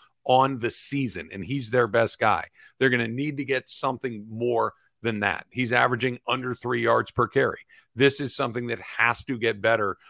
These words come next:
or I don't care how good Cooper Kupp is. I don't care how good Matthew Stafford is. I don't care if that offensive line continues to improve, and it has the last couple of weeks. They're getting guys back. They're getting guys healthy, and the pieces that they do have are starting to come together a little bit. That's number one. And then quickly, number two,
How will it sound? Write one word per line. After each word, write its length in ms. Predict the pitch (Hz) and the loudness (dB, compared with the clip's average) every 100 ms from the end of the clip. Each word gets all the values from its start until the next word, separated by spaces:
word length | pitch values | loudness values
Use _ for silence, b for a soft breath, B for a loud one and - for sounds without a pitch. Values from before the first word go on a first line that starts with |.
| b | b
or 140 | 117 | 2
I 60 | 120 | 2
don't 140 | 123 | 2
care 180 | - 117 | -2 -2
how 100 | 110 | 0
good 240 | 123 127 110 | 2 0 0
Cooper 240 | 131 123 | -2 -2
Kupp 240 | 127 117 | 0 0
is. 240 | 113 110 - _ - | 0 -4 -8 _ -6
I 60 | |
don't 100 | 113 | -4
care 140 | 120 104 | -2 0
how 120 | 117 | 0
good 200 | 113 117 | -2 -2
Matthew 320 | 120 117 117 | -2 -2 -6
Stafford 400 | - 120 104 110 | -2 0 0 -2
is. 200 | 104 104 b b | -4 -4 b b
I 60 | 113 | -4
don't 160 | 113 | -2
care 220 | - 120 110 | -2 -2 0
if 80 | |
that 120 | 117 110 | 0 0
offensive 380 | 107 117 107 | 0 -2 -8
line 240 | 101 110 110 | -4 -4 -4
continues 560 | - 98 - 131 131 | -6 -8 -4 -4 -4
to 100 | - | -4
improve, 400 | 143 120 123 110 - | -4 0 0 0 -4
and 140 | 120 | -6
it 80 | 123 | -4
has 440 | 110 151 120 120 - _ _ | 0 0 2 -2 -6 _ _
the 80 | 131 | 0
last 320 | 120 110 110 | 2 2 0
couple 240 | - 117 117 | 0 0 0
of 80 | 110 | 0
weeks. 240 | 113 - | -2 -2
They're 100 | 110 | -4
getting 240 | 101 117 | -2 -2
guys 220 | 120 123 117 | 0 -2 0
back. 320 | 123 123 120 | 2 2 0
They're 100 | 98 | -8
getting 200 | 101 113 | -8 -4
guys 180 | 120 - | -4 0
healthy, 400 | 120 - 127 - b b | 0 0 -4 -6 b b
and 80 | 107 | -6
the 60 | |
pieces 360 | - 127 127 107 | -4 -6 -6 -6
that 140 | 110 | -6
they 80 | 117 | -6
do 180 | 101 120 | -4 -2
have 220 | 110 110 | 0 0
are 60 | 101 | -2
starting 340 | - 113 107 | -2 -2 -2
to 60 | 101 | -6
come 180 | 113 101 | -6 -4
together 320 | 101 131 117 | -2 0 0
a 80 | 110 | -2
little 140 | 98 | -2
bit. 180 | 104 - b b 107 | -4 -6 b b 0
That's 320 | 123 131 - | 0 0 -2
number 240 | 123 107 | -4 -2
one. 360 | 101 110 85 101 | -2 -2 -4 -6
And 120 | 120 | -8
then 100 | 113 | -4
quickly, 320 | - 196 190 | -2 0 0
number 200 | 139 113 | -2 -4
two, 300 | - 165 180 | 0 2 2